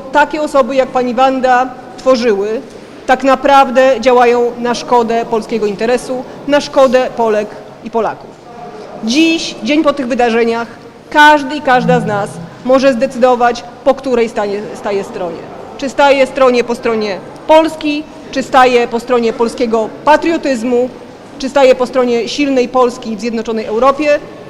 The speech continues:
czy też staje po stronie tych, którzy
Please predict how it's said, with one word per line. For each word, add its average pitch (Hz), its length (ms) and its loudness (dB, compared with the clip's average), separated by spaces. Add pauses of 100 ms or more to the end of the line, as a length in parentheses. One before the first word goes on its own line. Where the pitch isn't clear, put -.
czy 330 140 -2
też 320 360 2
staje 294 340 4
po 277 100 -2
stronie 269 340 2
tych, 320 480 -4 (180)
którzy 254 540 2